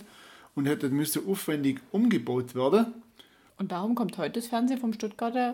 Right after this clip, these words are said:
Speaker 2: Fernmeldeturm, oder?
Speaker 1: Genau, der ist schon in Sichtweite vom Fernsehturm. Sieht man schön, wenn man oben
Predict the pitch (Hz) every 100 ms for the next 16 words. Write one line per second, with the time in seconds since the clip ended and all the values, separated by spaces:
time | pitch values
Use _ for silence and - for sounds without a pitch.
0 | 240 - 170 170 160 160 - 160 175 185
1 | 285 - _ _ _ _ _ 175 156 139
2 | 135 - _ - 143 147 151 151 147 123
3 | 147 - 147 147 151 - 135 139 139 -
4 | - - 127 120 113 113 104 87 - -
5 | - _ - 135 135 135 - 135 131 131
6 | 131 139 135 139